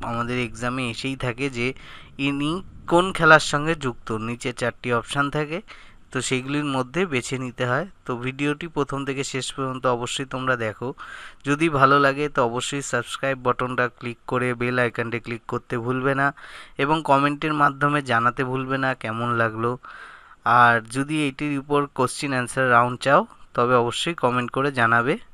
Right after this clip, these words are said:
So আজকের ভিডিও কে কোন খেলার সঙ্গে যুক্ত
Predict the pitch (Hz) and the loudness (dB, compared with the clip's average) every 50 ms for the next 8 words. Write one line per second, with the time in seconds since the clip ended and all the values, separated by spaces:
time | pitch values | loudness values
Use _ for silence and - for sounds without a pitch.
0 | - - - - - - - - - - - 127 127 127 123 120 123 135 131 - | -20 -20 -20 -20 -20 -20 -18 -18 -14 -4 -2 0 2 4 4 4 4 2 2 0
1 | - - 156 156 151 156 - - - - - - - - - - - - - - | -4 0 0 0 0 -4 -12 -20 -20 -20 -18 -20 -20 -20 -20 -20 -20 -20 -20 -20
2 | - - _ _ _ - _ - 139 135 131 135 131 135 131 131 131 127 - _ | -20 -20 _ _ _ -20 _ -4 -4 -2 0 2 4 4 4 4 2 0 -4 _
3 | _ _ _ - 135 139 139 135 - 143 139 139 143 - - 123 117 120 123 - | _ _ _ -6 -2 -2 -2 -2 -4 -6 -6 -6 -6 -4 -2 0 0 0 0 -2
4 | - - 127 131 131 123 117 123 117 - _ - - 120 120 | -2 -4 -2 0 -2 -2 -2 -4 -6 -6 _ -4 -2 -2 -2